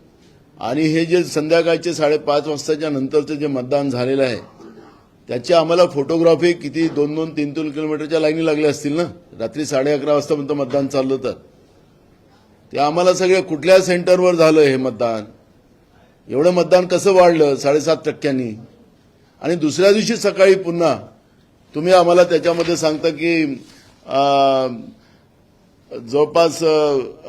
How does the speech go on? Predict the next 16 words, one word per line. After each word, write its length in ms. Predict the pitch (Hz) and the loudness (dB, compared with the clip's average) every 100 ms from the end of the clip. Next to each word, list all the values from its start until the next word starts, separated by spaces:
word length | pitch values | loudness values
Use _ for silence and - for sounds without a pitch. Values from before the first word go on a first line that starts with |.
| 123 | -8
म्हणजे 260 | 123 127 131 | -8 -6 -4
सात 220 | 151 151 | 0 -2
पॉइंट 400 | - 170 175 156 | 0 -2 0 0
ऐंशी 260 | 151 143 | 0 -2
टक्क्याची 380 | 185 151 165 151 | -6 -6 -6 -8
पुन्हा 300 | 170 160 175 | -10 -4 0
वाढ 240 | 180 170 160 | 4 4 2
त्यांनी 240 | 165 156 | -2 -2
दाखवलेली 560 | 147 131 131 120 107 95 | -2 -2 -4 -6 -8 -12
आहे. 120 | 80 - _ _ _ _ _ _ _ - | -14 -20 _ _ _ _ _ _ _ -10
हे, 100 | 151 | -6
हे, 260 | 160 175 185 180 - - _ _ _ | -4 0 -2 -2 -12 -20 _ _ _
हे 120 | 156 | -8
तर 60 | 180 | -6
गंभीर 460 | 165 170 190 226 | -2 -2 2 4
आहे. 120 | 185 | 4